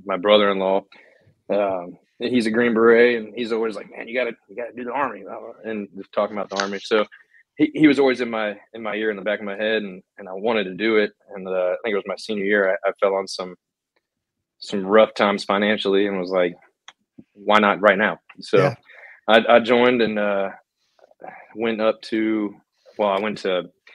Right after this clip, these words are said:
Speaker 1: Missouri for my, my training. I was a twelve Bravo, uh, combat engineer, and then I went to airborne school in Georgia, and then, uh, up to Alaska with, uh, a unit up there,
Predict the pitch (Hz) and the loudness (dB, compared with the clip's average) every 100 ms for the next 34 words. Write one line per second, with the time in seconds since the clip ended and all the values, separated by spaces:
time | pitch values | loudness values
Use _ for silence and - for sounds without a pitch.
0 | - _ 123 113 117 117 110 107 104 104 | -18 _ 0 4 4 4 2 -2 -4 -4
1 | 98 95 101 95 110 104 104 101 90 107 | -6 -6 -8 -8 -6 -6 -6 -8 -4 -4
2 | 98 98 98 98 98 95 - _ _ 92 | -2 -2 -2 -2 -4 -4 -8 _ _ -10
3 | 87 101 101 98 95 92 95 98 95 - | -8 -6 -4 -4 -6 -8 -4 -4 -4 -10
4 | _ _ _ _ - 95 95 101 98 95 | _ _ _ _ -12 -8 -4 -2 0 0
5 | 101 - 95 101 101 98 - 98 98 90 | -2 -2 0 2 0 -2 0 0 0 -2
6 | 95 92 95 90 90 _ _ 92 95 92 | -2 0 -2 -2 -6 _ _ -8 -6 -4
7 | 92 90 87 85 85 - _ _ _ 110 | -4 -2 -2 -2 -6 -10 _ _ _ 4
8 | 107 - 101 98 101 95 98 90 87 101 | 6 6 4 6 6 4 2 0 -2 -4
9 | 95 - 92 90 87 87 _ _ - 98 | -6 -4 -2 0 -2 -4 _ _ -6 -2
10 | 101 98 92 - 98 95 95 | -2 -2 -4 0 2 2 0